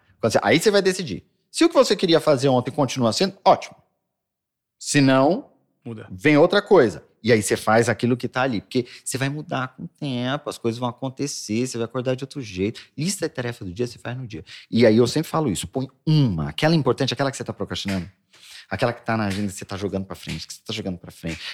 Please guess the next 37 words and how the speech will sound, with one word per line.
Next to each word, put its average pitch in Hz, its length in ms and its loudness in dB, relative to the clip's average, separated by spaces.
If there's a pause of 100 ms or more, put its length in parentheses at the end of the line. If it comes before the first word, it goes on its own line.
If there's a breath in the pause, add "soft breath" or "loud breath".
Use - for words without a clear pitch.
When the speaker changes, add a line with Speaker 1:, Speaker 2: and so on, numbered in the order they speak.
Speaker 1:
E 165 60 0
que 170 80 -8
você, 185 100 4
"Não, 320 160 4
uma 202 160 0
hora 262 140 2
eu 202 40 -2
faço, 175 360 -4
não, 220 120 0
uma 202 200 -2
hora - 140 0
eu - 20 -4
faço, - 320 -6
uma 185 100 0
hora 208 60 2
eu 185 40 -2
faço." 180 120 -6
Então 175 100 -2
faz - 120 -12
o 269 60 -12
seguinte, 254 320 0
dá - 120 4
prioridade 381 380 2
pra - 100 0
ela, 320 80 0
porque - 100 -6
ela 339 60 -2
é - 20 -4
importante. 302 340 -4 (1400)
Qual 415 140 4
é 440 40 2
o 427 40 2
melhor 359 140 4
horário 110 320 0
pra 107 100 -20
você - 120 -6
fazer? 92 260 -6